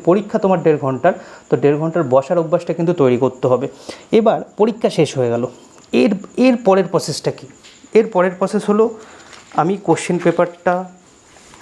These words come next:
রাখলাম সাইডে, আমার আনসার শিটটা এখানে আছে, আর আমার হাতে কি হবে?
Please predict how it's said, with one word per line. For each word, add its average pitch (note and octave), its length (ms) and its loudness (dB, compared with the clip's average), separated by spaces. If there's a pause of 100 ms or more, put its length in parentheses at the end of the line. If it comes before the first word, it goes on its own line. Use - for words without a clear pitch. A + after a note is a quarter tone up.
রাখলাম D#3+ 420 0
সাইডে, C3+ 520 -2 (500)
আমার C#3 180 2
আনসার B2+ 360 0
শিটটা D#3+ 380 -2
এখানে D3+ 320 0
আছে, E3 340 -2 (460)
আর D#3+ 200 2
আমার F3+ 280 -2
হাতে F3+ 200 -2
কি F3 160 -4
হবে? C#3+ 280 0